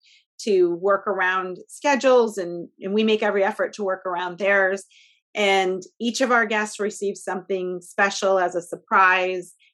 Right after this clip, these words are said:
and those have been really fun. So I, I don't wanna share too many of those because some of them haven't gotten them yet because they're up and coming. That was a wonderful accomplishment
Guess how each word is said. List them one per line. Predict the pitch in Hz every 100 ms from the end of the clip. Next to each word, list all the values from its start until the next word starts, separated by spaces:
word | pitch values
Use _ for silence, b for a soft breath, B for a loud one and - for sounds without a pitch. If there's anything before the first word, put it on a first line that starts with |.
| -
and | 190
those | 190 180
have | 185
been | 196 185
really | 185 180 175
fun. | 175 - 185 180 180 180 -
So | - 180 175
I, | 170 170
I | 190
don't | 196
wanna | 202 175 -
share | - - 285 269
too | - 285
many | 262 240 247
of | 226
those | 226 220 226
because | 240 269
some | 220 226
of | 196
them | 208
haven't | 226 202 185 190
gotten | 196 226
them | 214 214
yet | 247 254 -
because | 220 262 220
they're | 240 -
up | 208
and | 196 196 214
coming. | 180 185 214 240 B B B 240
That | 262 -
was | 285 269
a |
wonderful | 254 233 220 247 247 220
accomplishment | 202 202 185 180 202 - 190 185 -